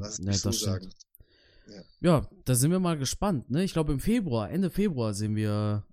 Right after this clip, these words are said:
Speaker 2: Ngannou versus Rosenstruik. Das wird spannend. Und dann würde ich sagen, kommen wir mal zu Bellator.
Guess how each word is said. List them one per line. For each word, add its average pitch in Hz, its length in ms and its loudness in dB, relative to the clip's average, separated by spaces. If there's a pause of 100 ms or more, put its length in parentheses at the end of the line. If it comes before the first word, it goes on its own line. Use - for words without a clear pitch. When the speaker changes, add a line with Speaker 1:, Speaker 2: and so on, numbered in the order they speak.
(160)
Speaker 2:
Ngannou 127 500 6
versus 113 300 2
Rosenstruik. 117 680 0 (640)
Das 131 200 -2
wird 156 120 0
spannend. 165 460 0 (920)
Und 131 120 2
dann 127 100 2
würde 143 140 -2
ich 127 100 -2
sagen, 135 320 -2
kommen 185 180 2
wir 226 60 4
mal 202 140 6
zu 151 120 2
Bellator. 170 680 4